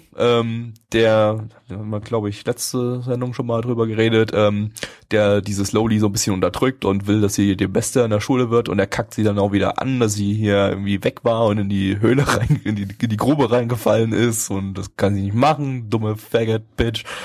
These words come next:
Und, äh, da sie, da ihr aber vorher ein Monolog vom Ha-, unserem Hauptcharakter, äh, gehalten wurde, wie,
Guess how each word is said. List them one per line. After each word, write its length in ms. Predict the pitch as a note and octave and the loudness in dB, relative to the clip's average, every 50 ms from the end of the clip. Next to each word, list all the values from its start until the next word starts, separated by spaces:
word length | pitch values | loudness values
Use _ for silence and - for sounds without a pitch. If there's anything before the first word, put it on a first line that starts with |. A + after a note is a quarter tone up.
| - - - - - - - - | -14 -14 -16 -16 -18 -18 -14 -4
Und, 560 | - - G2 G#2 G2 G#2 G#2 G2+ - - - | 0 4 4 6 6 4 2 -2 -4 -6 -4
äh, 340 | - D#2+ G2 G2 F#2+ G2 F#2+ - - - - _ _ _ _ _ _ - | 0 2 4 4 4 2 0 -2 -8 -20 -20 _ _ _ _ _ _ 0
da 240 | - - B2 C3+ | 2 4 4 4
sie, 240 | B2+ A#2 A#2+ - A#2 | 2 2 0 -2 0
da 160 | A#2 A#2+ A#2 | 0 2 2
ihr 160 | G#2+ A#2 A#2 A2+ | 2 2 2 2
aber 220 | A#2 A#2+ A#2+ A2+ | 4 2 2 0
vorher 680 | A2 - - D3 D3+ C#3+ C#3 B2+ B2 B2 C3 C3+ B2 - | 0 2 2 2 2 4 2 2 0 0 0 -2 -4 -6
ein 260 | - - A2 A2 A2 A2 | -4 -2 0 0 0 -2
Monolog 540 | A2 A2+ B2 A#2+ A2+ A2 A2 B2 D3 D3+ | 0 0 2 4 4 4 4 2 0 0
vom 260 | - - B2+ A#2 A2 A2+ | 0 -2 -2 -2 0 -2
Ha-, 60 | A#2+ | -2
unserem 400 | - - A#2+ A#2 A#2 G#2 G#2 G2+ | -2 -2 0 0 0 0 2 0
Hauptcharakter, 840 | B2+ C3 - - - C3 A#2+ A2+ - - A#2+ A#2 A2+ A2+ A2 G#2 - | 0 -2 -2 -2 -2 0 0 0 0 0 2 2 2 2 2 0 0
äh, 60 | G#2+ | -2
gehalten 380 | A2 A#2+ A2 G2 G2+ - A#2 | -2 0 0 0 0 0 0
wurde, 500 | A2+ A#2 A#2+ - C3+ C3 C3+ C3+ C3+ B2+ A#2 G#2+ G#2+ - - - - | 0 0 2 2 2 4 4 2 2 0 -6 -10 -14 -16 -16 -18 -16
wie, 800 | - - - - - - A2+ A2 A#2 A2+ A2+ A2 A2 A2 G#2 | -14 -14 -12 -12 -12 -10 -6 -2 0 0 2 2 2 0 0